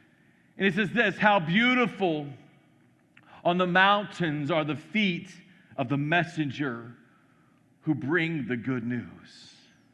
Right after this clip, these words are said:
The good news of peace and salvation, the good news that God of Israel reigns. What message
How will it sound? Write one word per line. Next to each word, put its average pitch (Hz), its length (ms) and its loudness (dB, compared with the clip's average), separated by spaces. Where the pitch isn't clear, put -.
The 202 120 4
good 240 360 4
news 240 480 2
of 190 200 2
peace 220 600 0
and 147 160 -4
salvation, 175 960 0
the 151 120 -2
good 202 360 0
news 202 460 -2
that 165 260 -2
God 208 400 4
of 170 180 -2
Israel 147 840 -4
reigns. 101 340 -10
What 196 280 0
message 175 1120 -2